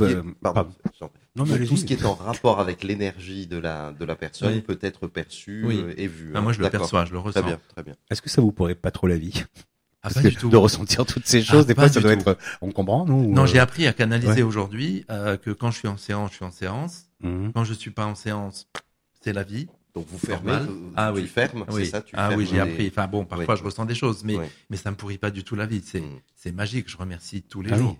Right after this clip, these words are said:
Speaker 2: c'est vrai que c'est un don fantastique, mais ça peut être, euh,
Speaker 3: Non, c'est pas du tout encombrant
Speaker 2: prenant
Speaker 3: pour
Speaker 2: ou
Speaker 3: moi.
Speaker 2: lourd, ou voilà.
Speaker 3: Non, c'est pas du tout encombrant.
Speaker 2: Euh, vous êtes médium, donc, euh, je vois, vous, vous avez sorti un livre, hein, d'ailleurs,
Speaker 3: Oui.
Speaker 2: euh, dont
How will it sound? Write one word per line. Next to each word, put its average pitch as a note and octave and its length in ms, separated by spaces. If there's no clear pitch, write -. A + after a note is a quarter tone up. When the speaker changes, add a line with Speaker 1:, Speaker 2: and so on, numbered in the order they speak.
Speaker 2:
c'est - 140
vrai F2+ 100
que - 60
c'est F2+ 80
un F2+ 80
don F2+ 180
fantastique, G2+ 500
mais G2 140
ça - 180
peut G#2+ 160
être, A2+ 240
euh, E2 380
Speaker 3:
Non, C3+ 240
c'est C3 160
pas C#3 100
du C#3 140
tout C#3+ 160
encombrant C3+ 100
Speaker 2:
prenant A2+ 200
Speaker 3:
pour A#2 80
Speaker 2:
ou G#2+ 60
Speaker 3:
moi. G2 100
Speaker 2:
lourd, A2 320
ou F#2 120
voilà. F2+ 220
Speaker 3:
Non, F#2 100
c'est G2+ 120
pas B2 120
du A2 120
tout A2 120
encombrant. F#2+ 500
Speaker 2:
Euh, A2 500
vous A#2+ 160
êtes - 80
médium, C#3+ 360
donc, A#2 220
euh, G#2 80
je G2+ 140
vois, G#2+ 240
vous, A2 240
vous E2+ 100
avez E2 140
sorti - 280
un D#2+ 60
livre, A2 220
hein, F2+ 40
d'ailleurs, E2 300
Speaker 3:
Oui. E2 220
Speaker 2:
euh, D#2+ 100
dont F2+ 100